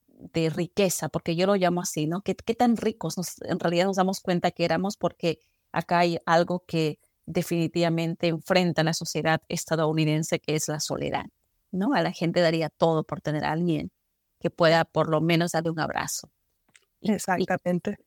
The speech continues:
Speaker 1: y creo que lo que dijiste, pues, es muy contundente, ¿no? El extrañar esa, esa parte, ese cariño, esa,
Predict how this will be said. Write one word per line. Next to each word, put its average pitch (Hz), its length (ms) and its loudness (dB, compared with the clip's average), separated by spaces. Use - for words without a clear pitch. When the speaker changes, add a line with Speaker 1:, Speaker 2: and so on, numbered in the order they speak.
Speaker 1:
y 185 100 0
creo 175 240 2
que 208 100 2
lo 190 100 4
que 175 120 0
dijiste, 165 440 -2
pues, - 180 -2
es 156 140 -6
muy 151 80 -4
contundente, 147 720 -4
¿no? 160 140 -2
El 160 100 -2
extrañar 156 480 0
esa, 160 340 -2
esa 160 220 -4
parte, 156 320 -2
ese - 160 -4
cariño, 160 480 0
esa, 156 340 -2